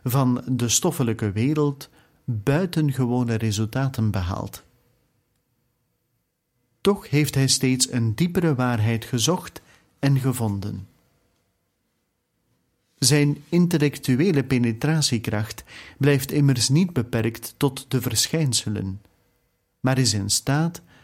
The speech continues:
de begrijpelijkheid van de realiteit met echte zekerheid te bereiken, ook al wordt ze, ten gevolge van de zonde, ten dele verduisterd en verzwakt.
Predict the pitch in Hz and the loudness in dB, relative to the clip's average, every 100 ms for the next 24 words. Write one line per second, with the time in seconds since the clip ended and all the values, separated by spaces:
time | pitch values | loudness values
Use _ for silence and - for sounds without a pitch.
0 | _ - 139 131 127 127 160 175 131 117 | _ 0 0 2 0 0 -2 0 -2 0
1 | 117 117 - 113 107 104 151 151 110 107 | 0 -2 -2 -2 -2 0 0 0 -2 -4
2 | 110 98 131 - - - - 135 131 - | -4 -4 -6 -14 -20 -20 -4 -4 -4 -12
3 | - 175 - 175 131 127 127 120 98 110 | -6 -6 -2 0 2 0 -2 -2 -2 -2
4 | 107 110 117 120 131 - - 98 _ _ | -2 -2 -2 -2 -4 -6 -12 -12 _ _
5 | _ _ _ _ _ _ - 135 135 117 | _ _ _ _ _ _ 0 0 2 0
6 | 98 107 131 - - 185 - _ _ _ | 0 -2 -2 -2 0 0 -4 _ _ _
7 | _ _ 180 185 170 127 120 117 110 104 | _ _ 0 0 0 0 0 0 -2 -4
8 | 95 98 98 143 156 147 143 - _ _ | -4 -4 -2 0 0 -2 -4 -6 _ _
9 | _ _ _ - 175 143 113 92 95 101 | _ _ _ 2 4 4 2 0 -4 -6
10 | _ - 107 98 110 104 - - 156 - | _ -6 -6 -2 -2 0 -2 -2 -8 -8
11 | - _ _ _ - 127 113 139 113 92 | -20 _ _ _ -4 -2 0 -2 -4 -6
12 | 76 - | -10 -18